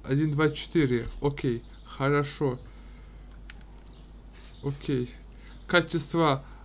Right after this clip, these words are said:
хайт стоит, но от этого даже не помогает. О!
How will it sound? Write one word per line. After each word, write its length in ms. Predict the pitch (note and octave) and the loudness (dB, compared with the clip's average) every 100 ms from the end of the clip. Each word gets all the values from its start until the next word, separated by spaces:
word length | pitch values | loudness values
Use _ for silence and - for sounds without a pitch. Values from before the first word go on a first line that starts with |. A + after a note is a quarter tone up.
| - - - | -18 -16 -12
хайт 420 | - G#3 G3+ G3+ | 4 10 10 8
стоит, 440 | - E3 D3 B2 - - - - | 2 6 6 4 -2 -18 -20 -8
но 240 | D3+ F3 E3+ | 2 6 8
от 180 | E3 F3+ | 8 4
этого 320 | E3+ E3+ E3 | 4 4 6
даже 220 | D#3+ D3 | 6 4
не 80 | D#3 | 0
помогает. 760 | D#3 E3 E3 D3 D3 A#2 - - - - - - - - - - - - - - - - - - - - | 2 4 4 6 6 6 2 -8 -18 -20 -20 -20 -20 -18 -18 -16 -16 -16 -18 -18 -18 -18 -18 -20 -20 0
О! 280 | F3+ F#3 C#3 | 8 8 8